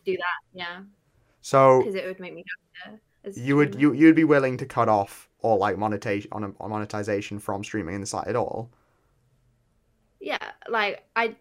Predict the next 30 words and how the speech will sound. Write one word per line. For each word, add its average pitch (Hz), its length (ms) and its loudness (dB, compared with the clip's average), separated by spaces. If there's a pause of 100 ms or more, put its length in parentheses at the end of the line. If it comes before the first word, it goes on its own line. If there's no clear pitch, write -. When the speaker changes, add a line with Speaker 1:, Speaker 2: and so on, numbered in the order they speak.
Speaker 1:
<laughs> - 280 -10
I'm 254 360 6
not 240 180 -2
worried 208 200 -2
about 190 260 -6
the 185 60 -14
money, 180 220 -12
like, 180 280 -14
at 190 120 -6
all. 185 260 -6
I 185 160 -4
do 208 120 -4
it 202 160 -2
as 190 140 -8
a, 180 140 -12 (840)
like, - 360 -14
I 214 120 2 (440)
am 196 160 -10
pretty 196 200 -8
happy 190 520 -10
that 185 180 -12
what 185 140 -2
I 185 160 0
wanna 185 220 -8
do 185 120 -8
in 180 100 -10
the 180 60 -16
future 196 680 -10
would, 180 160 -12
like, 165 220 -6